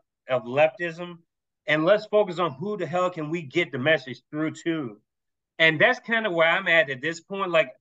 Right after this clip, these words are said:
I identify as a left libertarian, but I'm at a point where it's like, we really have to connect with all types of people at this point and not kinda box it in. And I think Jay, and I'm glad that Jay, um,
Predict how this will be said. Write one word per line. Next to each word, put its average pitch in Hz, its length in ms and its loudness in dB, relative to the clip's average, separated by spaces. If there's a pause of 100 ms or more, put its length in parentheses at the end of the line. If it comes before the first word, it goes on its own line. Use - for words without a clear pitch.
(140)
I 208 180 4
identify 175 420 -2
as 139 80 -4
a 120 60 -10
left 143 300 -4
libertarian, 160 760 -4 (420)
but 151 180 0
I'm 196 160 2
at 185 120 0
a 135 60 -4
point 180 300 -12
where 170 180 0
it's - 140 -4
like, 151 220 2 (400)
we 202 180 -4
really 196 460 0
have 185 220 -2
to 147 100 -20
connect 156 340 -6
with 123 140 -10 (100)
all 165 320 2
types 165 340 -2
of 170 80 -18
people 185 380 -10
at 170 80 -6
this 190 160 -8
point 208 380 -6 (580)
and 151 200 0
not 180 240 0
kinda 160 380 -4
box 165 340 0
it 151 100 -10
in. 170 140 -4
And 165 100 2
I 233 80 0
think 220 260 -12
Jay, 180 480 -4 (220)
and 160 120 0
I'm 175 180 -4
glad 180 340 -4
that 139 120 -12
Jay, 165 540 -4 (540)
um, 147 340 0